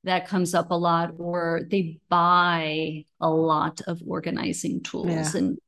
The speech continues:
Speaker 1: and some of them are great. I mean,
Speaker 2: Yeah.
Speaker 1: I could, couldn't live without 'em, but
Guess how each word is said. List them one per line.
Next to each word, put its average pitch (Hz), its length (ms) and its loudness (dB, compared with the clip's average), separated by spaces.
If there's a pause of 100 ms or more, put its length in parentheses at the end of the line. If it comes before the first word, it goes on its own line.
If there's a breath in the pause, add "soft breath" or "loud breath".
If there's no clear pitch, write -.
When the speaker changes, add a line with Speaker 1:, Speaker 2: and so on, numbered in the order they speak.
(120)
Speaker 1:
and 226 120 -14
some 277 220 4
of 302 180 6
them 190 120 4
are 151 140 0
great. 165 640 0
I 165 60 -2
mean, 180 220 0
Speaker 2:
Yeah. 185 200 4
Speaker 1:
I - 20 -6 (120)
could, 214 220 0 (100)
couldn't 294 160 10
live 285 160 8
without 302 360 6
'em, 175 300 4
but 175 360 4